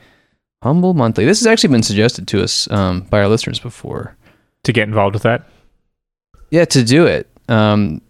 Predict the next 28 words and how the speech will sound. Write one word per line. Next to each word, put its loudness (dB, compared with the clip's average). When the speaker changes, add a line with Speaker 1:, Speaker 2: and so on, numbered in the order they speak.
Speaker 1:
the 0
reason 4
I 2
never 2
did 4
is 0
because 0
I 4
can't 0
even 0
work -4
through 0
my 0
static -2
queue 0
on -2
Steam, -2
you -2
know? 0
Like, 0
it's, -2
it -4
just 0
sits 0
there, 4
it 4
doesn't 4
increase, 0